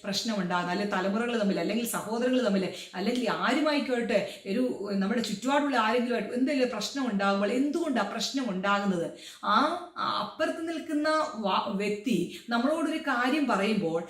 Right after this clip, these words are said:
നമുക്കത് അംഗീകരിക്കാൻ കഴിഞ്ഞില്ലെങ്കിൽ, അല്ലെങ്കിൽ നാം, നമ്മൾ പറയുന്ന അങ്ങോട്ടുള്ള ഒരു, ആ, കാര്യം അവർക്ക് അംഗീകരിക്കാൻ കഴിയാത്തത് കൊണ്ടല്ലേ പ്രശ്നം ഉണ്ടാകുന്നത്? അംഗീകരിക്കാൻ പറ്റുന്ന പ്രശ്നമാണേ അംഗീകരിക്കണം. അംഗീകരിക്കാൻ ദൈവത്തിന് വിരോധമായി നിൽക്കുന്ന പ്രശ്നമാണേ അംഗീകരിക്കണ്ട.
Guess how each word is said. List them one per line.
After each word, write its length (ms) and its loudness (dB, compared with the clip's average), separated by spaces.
നമുക്കത് 520 2
അംഗീകരിക്കാൻ 720 2
കഴിഞ്ഞില്ലെങ്കിൽ, 840 2
അല്ലെങ്കിൽ 300 2
നാം, 400 2
നമ്മൾ 360 2
പറയുന്ന 260 2
അങ്ങോട്ടുള്ള 520 2
ഒരു, 260 0
ആ, 80 -4
കാര്യം 380 2
അവർക്ക് 340 2
അംഗീകരിക്കാൻ 520 2
കഴിയാത്തത് 720 2
കൊണ്ടല്ലേ 380 2
പ്രശ്നം 380 -2
ഉണ്ടാകുന്നത്? 460 0
അംഗീകരിക്കാൻ 760 2
പറ്റുന്ന 440 0
പ്രശ്നമാണേ 520 2
അംഗീകരിക്കണം. 680 2
അംഗീകരിക്കാൻ 640 2
ദൈവത്തിന് 540 2
വിരോധമായി 640 2
നിൽക്കുന്ന 300 0
പ്രശ്നമാണേ 480 -2
അംഗീകരിക്കണ്ട. 680 2